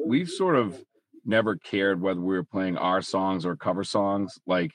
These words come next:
it's grown organically. Like, we didn't go out there and say, "We're gonna play all our songs for you."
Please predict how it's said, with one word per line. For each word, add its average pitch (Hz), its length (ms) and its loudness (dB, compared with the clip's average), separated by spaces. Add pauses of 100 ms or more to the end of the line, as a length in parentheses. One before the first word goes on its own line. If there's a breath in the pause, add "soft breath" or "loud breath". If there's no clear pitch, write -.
(560)
it's 95 160 -6
grown 107 280 4
organically. 98 680 4
Like, 92 240 2
we 98 120 4
didn't 104 300 2
go 98 200 6
out 92 100 4
there 98 120 4
and 92 80 0
say, 98 140 0
"We're 104 160 2
gonna 107 100 4
play 104 180 2
all 98 200 6
our 92 100 2
songs 92 340 -4
for 95 140 -8
you." 90 340 -2